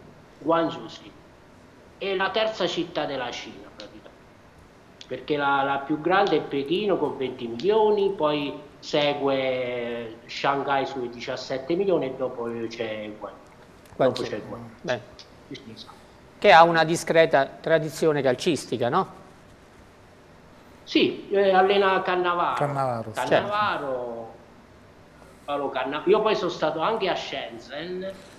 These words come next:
Speaker 1: un periodo per lavoro dove ha allenato Nadal, quindi, eh, Shenzhen e Guangzhou sono mezz'ora di treno.
Speaker 2: Beh, ma prima di
Speaker 1: E
Speaker 2: Cannavaro non,
Speaker 1: praticamente
Speaker 2: Vincenzo, prima di Cannavaro non ci fu anche, eh, Lippi, no?
Speaker 1: Lippi.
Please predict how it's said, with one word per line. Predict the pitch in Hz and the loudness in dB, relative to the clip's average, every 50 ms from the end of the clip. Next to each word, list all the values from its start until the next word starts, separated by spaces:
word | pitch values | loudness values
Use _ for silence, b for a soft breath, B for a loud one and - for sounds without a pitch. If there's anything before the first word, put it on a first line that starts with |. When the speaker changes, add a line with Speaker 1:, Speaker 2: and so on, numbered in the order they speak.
| - - - | -20 -16 -12
Speaker 1:
un | 135 135 | -10 -4
periodo | - 139 139 135 147 151 139 139 131 | -2 0 0 2 2 0 0 0 -2
per | - 135 131 131 | -2 -2 -2 0
lavoro | 143 160 175 170 165 165 170 180 180 190 190 196 190 | 0 0 0 2 2 2 2 2 2 0 0 -2 -2
dove | - 160 147 147 143 | -4 -4 -4 -2 -4
ha | 139 | -4
allenato | 135 139 135 131 131 123 - 123 | -6 -6 -8 -8 -10 -12 -14 -14
Nadal, | 120 117 113 - - - - - - - | -14 -14 -14 -14 -16 -20 -20 -20 -16 -8
quindi, | - 156 156 156 139 - 127 123 123 120 120 - - - - - - - 151 - | -6 -4 -4 -4 -4 -6 -6 -4 -4 -4 -4 -6 -10 -18 -20 -14 -8 -6 -2 -2
eh, | 143 131 135 - | -2 0 0 0
Shenzhen | - - 170 170 170 170 - 156 156 156 151 147 | 2 4 4 4 4 2 2 0 0 2 2 0
e | 151 147 143 147 143 143 139 127 - | 0 -2 -2 -2 -2 -2 -4 -6 -4
Guangzhou | - 139 143 151 147 156 160 147 | -2 -2 -2 -2 -2 -2 -2 -2
sono | 131 135 135 131 131 127 127 127 127 120 120 117 117 | 0 -2 -2 0 0 0 -2 -2 -4 -6 -10 -10 -4
mezz'ora | - 143 139 143 - 151 147 135 135 | -2 -2 -2 -2 0 0 0 2 2
di | 131 131 127 | 0 -2 -6
treno. | - - 110 - - - - - | -10 -12 -12 -12 -16 -18 -12 0
Speaker 2:
Beh, | - - 175 | 6 8 8
ma | 175 147 | 8 8
prima | 139 165 175 180 180 | 6 4 4 4 6
di | 180 180 | 6 8
Speaker 1:
E | |
Speaker 2:
Cannavaro | 175 175 170 185 185 196 208 202 175 160 | 8 8 8 10 12 12 12 12 12 12
non, | 156 160 | 10 10
Speaker 1:
praticamente | 160 143 - - - - - - - - - - - - - - - - | 8 4 2 0 -2 -6 -10 -14 -18 -20 -20 -20 -20 -20 -20 -14 -6 -2
Speaker 2:
Vincenzo, | 156 160 - 226 214 170 - 175 147 | 0 6 10 12 12 12 10 6 4
prima | - - 190 226 220 214 202 | 6 6 6 6 8 8 8
di | 208 196 | 8 10
Cannavaro | 202 196 196 196 190 190 233 214 175 143 127 131 | 10 10 10 10 10 12 12 12 12 10 4 0
non | 135 139 160 156 | -2 -4 -4 -4
ci | - - 156 | -4 -4 -4
fu | - - 190 175 | 2 4 6 6
anche, | 170 170 156 - 160 165 170 - - - | 6 4 4 2 2 2 2 -2 -14 -12
eh, | - 170 151 151 147 147 143 | -6 -2 0 2 4 4 2
Lippi, | 143 165 175 135 - - - 135 139 | 2 0 0 -2 -2 -4 -2 0 2
no? | 175 220 233 - - - - - - - - - - - - | 2 2 0 -2 -8 -20 -20 -20 -20 -20 -20 -20 -20 -10 -2
Speaker 1:
Lippi. | - 262 202 - - - - | -2 -2 -2 -2 -6 -16 -18